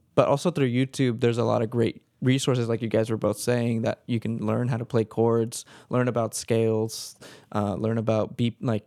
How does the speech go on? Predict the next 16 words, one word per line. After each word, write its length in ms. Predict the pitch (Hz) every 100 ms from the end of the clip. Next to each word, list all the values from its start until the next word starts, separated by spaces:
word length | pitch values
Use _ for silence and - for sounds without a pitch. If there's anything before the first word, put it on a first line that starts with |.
| -
rhythm, 500 | - 127 117 117 117
like, 140 | 113 110
B 100 | 117
P 220 | 107 113
Ms, 240 | 110 113 110
all 160 | 110
that 200 | 113 113
stuff. 440 | - - 95 - -
Um, 300 | - 80 - -
you 80 | 120
can 100 | 110
all 240 | 104 87 -
really 240 | 117 113 -
learn 200 | - -
online. 280 | 95 87 -
But 160 | -